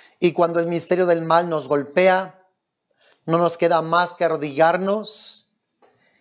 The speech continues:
y acoger ese misterio, tomar la mano de Dios y abandonarnos en Dios como lo hizo nuestro Señor Jesucristo. "Padre,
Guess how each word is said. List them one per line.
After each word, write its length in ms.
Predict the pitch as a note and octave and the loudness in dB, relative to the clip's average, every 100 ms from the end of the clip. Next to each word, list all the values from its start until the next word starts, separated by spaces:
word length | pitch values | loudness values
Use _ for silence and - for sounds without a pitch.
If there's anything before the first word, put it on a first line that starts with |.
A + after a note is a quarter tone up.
| _ | _
y 100 | E3+ | 0
acoger 340 | E3 E3+ F3 | 2 0 0
ese 200 | F3 E3+ | -2 -4
misterio, 800 | E3 D#3 - E3 E3+ F3+ E3+ - _ _ _ _ _ _ _ _ | -6 -6 0 0 2 -2 -4 -10 _ _ _ _ _ _ _ _
tomar 320 | D3 D3+ E3+ | -2 2 4
la 100 | F#3 | 2
mano 200 | F3 F#3 | 0 0
de 140 | F3+ E3+ | 0 2
Dios 760 | E3+ F3 G#3 G#3+ - - - _ _ _ _ _ _ _ _ - | 2 2 2 -2 -8 -8 -12 _ _ _ _ _ _ _ _ 0
y 100 | E3+ | 4
abandonarnos 720 | D#3+ E3 D#3 E3 F3 E3+ D#3+ | 4 2 2 2 2 -2 -4
en 100 | D3+ | 0
Dios 320 | D#3+ F3+ F3 | 2 2 0
como 200 | E3+ D3+ | -4 -2
lo 120 | D3+ | 0
hizo 320 | F#3 F3 E3+ | -2 -2 -4
nuestro 580 | D#3+ D#3 F3 F3 D#3+ E3 | -2 0 0 -2 -2 -2
Señor 360 | E3 D#3 D#3+ D#3 | -2 -4 -4 -4
Jesucristo. 680 | D#3 D3 D#3+ F3+ - D3+ | -6 -4 -4 -4 -4 -4
"Padre, 640 | - E3+ G3+ G#3 G#3 - | 2 2 2 2 0 -6